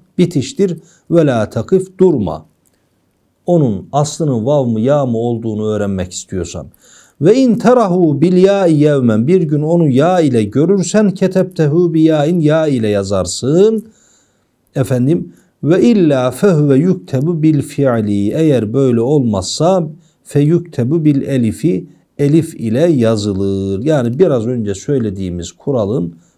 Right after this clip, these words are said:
özetini yapmış oldu. Tamam mı? Yani rameytü'de nasıl yazacaksın? Rama, ya ile yazacaksın, elif okuyacaksın. Ve illa fehve yuktebu bil elif diyor. Gazada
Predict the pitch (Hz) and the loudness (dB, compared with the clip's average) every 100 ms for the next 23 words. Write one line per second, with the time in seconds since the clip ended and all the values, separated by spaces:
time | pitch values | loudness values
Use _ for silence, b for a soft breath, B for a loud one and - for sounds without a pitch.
0 | _ 160 147 127 - 120 107 92 - 90 | _ 0 2 0 -2 -2 0 -2 -4 -10
1 | 87 92 85 82 85 82 82 80 76 - | -8 -6 -6 -6 -8 -8 -8 -10 -12 -10
2 | 160 165 90 67 - _ b b 143 143 | -8 -6 -6 -10 -20 _ b b 0 2
3 | 123 139 170 185 151 - 120 135 208 226 | 2 2 2 2 0 -4 -2 0 0 -2
4 | - _ _ - 170 185 208 156 120 110 | -10 _ _ -4 -2 0 0 0 0 -2
5 | 104 - 214 226 - - 123 135 135 139 | -4 -2 -4 -4 -12 -10 -2 0 2 2
6 | 143 143 143 143 - - 123 151 151 117 | 2 0 -2 -4 -10 -2 0 2 2 0
7 | 95 85 80 87 87 202 170 170 165 135 | 0 -2 -2 -6 -6 -6 -2 0 0 -2
8 | - 95 82 80 - 78 - _ _ _ | -8 -8 -6 -6 -8 -20 -20 _ _ _
9 | b b b b b b 135 190 185 151 | b b b b b b 0 2 4 4
10 | 170 160 160 147 139 156 147 147 170 180 | 2 0 0 2 2 0 -2 -4 -4 -4
11 | 170 190 170 160 - 92 73 - _ _ | -2 0 0 -2 -8 -8 -8 -14 _ _
12 | _ - 120 170 165 170 143 120 156 214 | _ -8 0 0 2 2 2 2 2 2
13 | 214 | -2